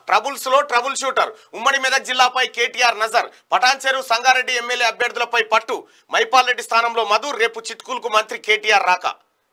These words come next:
కాకకు మెల్లగా, ఆ, ఏది హరీష్ రావు పనిచేస్తున్నారు. ఉమ్మడి మెదక్ జిల్లాపై మంత్రి కేటీఆర్ వ-,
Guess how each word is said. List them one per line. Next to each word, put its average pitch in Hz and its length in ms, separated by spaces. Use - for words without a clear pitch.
కాకకు 180 360
మెల్లగా, 170 760
ఆ, 123 60
ఏది 165 440
హరీష్ 202 320
రావు 196 120
పనిచేస్తున్నారు. 170 580
ఉమ్మడి 277 240
మెదక్ 269 260
జిల్లాపై 269 380
మంత్రి 247 300
కేటీఆర్ 240 380
వ-, 226 180